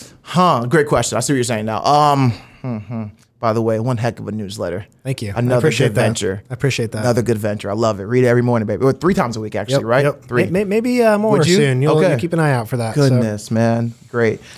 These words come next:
Speaker 1: So with that, um, hmm. If you would have asked me this three or four months ago, I would tell you it's, it's delegating.
Speaker 2: Mm-hmm.
Speaker 1: So I'm gonna stay,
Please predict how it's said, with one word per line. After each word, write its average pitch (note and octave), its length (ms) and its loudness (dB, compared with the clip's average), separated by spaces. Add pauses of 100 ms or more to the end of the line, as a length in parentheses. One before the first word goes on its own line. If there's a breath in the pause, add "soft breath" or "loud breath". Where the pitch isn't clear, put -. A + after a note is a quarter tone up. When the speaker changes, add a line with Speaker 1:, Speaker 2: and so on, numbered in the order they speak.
Speaker 1:
So F#3+ 380 2
with F3+ 380 0
that, F3 400 2
um, C#3 540 2 (140)
hmm. C#3 320 -6 (1160 loud breath)
If C#3 140 0
you F#3 80 2
would G3 100 4
have E3+ 60 2
asked D#3+ 260 2
me D#3 60 -2
this C#3+ 220 2
three D3+ 220 0
or C#3 40 4
four C#3 160 0
months C3+ 260 0
ago, D#3 220 2
I - 140 -2
would C3 200 0
tell C3+ 240 2
you B2 400 -4 (100)
it's, B2+ 420 -2
it's B2+ 180 -2
delegating. A2+ 680 -2 (120)
Speaker 2:
Mm-hmm. D3 240 4
Speaker 1:
So E3+ 100 4
I'm C#3 140 0
gonna D3 200 0
stay, C#3+ 720 2